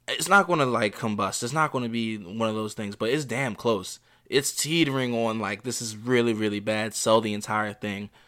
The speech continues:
change the entire name, move these guys. Like, it's getting to that joke territory that we always put the Jaguars and the Lions in. It's really teetering there, and it's nothing but their own mistakes,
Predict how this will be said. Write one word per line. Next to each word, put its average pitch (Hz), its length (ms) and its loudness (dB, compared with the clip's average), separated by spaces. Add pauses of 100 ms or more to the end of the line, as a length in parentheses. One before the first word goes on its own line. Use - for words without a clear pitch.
(160)
change 123 320 0
the 117 140 2
entire 110 400 0
name, 107 360 -6 (260)
move 127 400 0
these 117 200 -2
guys. 104 380 -4
Like, 104 280 -10 (580)
it's 131 140 -2
getting 180 200 8
to 165 120 0
that 135 180 4
joke 135 260 4
territory 151 540 0
that 123 140 2
we 117 140 2
always 117 240 2
put 117 200 -2
the 107 80 -8
Jaguars 117 640 0
and 110 80 -8
the 87 60 -4
Lions 117 440 -6
in. 139 240 -6 (500)
It's - 460 2
really 202 540 6
teetering 156 500 2
there, 107 300 -2 (640)
and 156 240 2
it's 131 160 -2
nothing 139 320 2
but 127 120 4
their 127 140 4
own 123 340 2
mistakes, - 500 -2